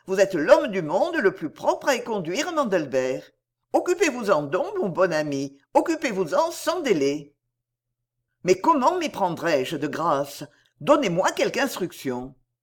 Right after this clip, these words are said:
Pauvre innocent, vous ne savez donc pas comment vous devez vous y prendre pour vous rendre agréable ? Non, en vérité, je suis à cet égard d'une ignorance absolue.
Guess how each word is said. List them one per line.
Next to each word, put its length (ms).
Pauvre 320
innocent, 720
vous 80
ne 100
savez 220
donc 280
pas 140
comment 300
vous 120
devez 260
vous 180
y 80
prendre 480
pour 140
vous 100
rendre 240
agréable ? 680
Non, 360
en 120
vérité, 800
je 140
suis 300
à 60
cet 200
égard 360
d'une 180
ignorance 520
absolue. 680